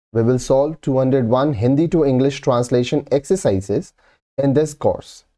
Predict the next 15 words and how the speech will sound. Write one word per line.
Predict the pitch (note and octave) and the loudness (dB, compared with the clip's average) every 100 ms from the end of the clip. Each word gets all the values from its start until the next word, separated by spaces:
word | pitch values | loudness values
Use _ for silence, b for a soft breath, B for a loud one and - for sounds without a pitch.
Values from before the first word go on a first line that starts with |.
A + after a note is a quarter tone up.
| _ _ _ _ | _ _ _ _
If | C3+ C3 | -2 0
you | C3+ | 2
want | C3+ C#3 | 2 0
to | C#3+ | 0
solve | C#3 C3 C3+ | 2 0 0
all | - C#3 C#3+ | 0 2 2
exercises, | D3 D3 D3 C3+ C3 D3 D#3+ | 0 -2 0 0 2 0 -2
then | - B2 | -4 -2
contact | A#2 A#2+ A#2 B2+ - | 0 0 0 -2 -2
nine | A#2+ A#2 | 0 0
zero | A#2+ D3+ | 2 0
five | D#3+ A#2+ A2 | 2 0 2
one | A2 A#2 B2 | 0 0 -4
three | - D3+ | -2 -2
seven | E3+ B2+ G#2+ A2+ | 0 0 0 -2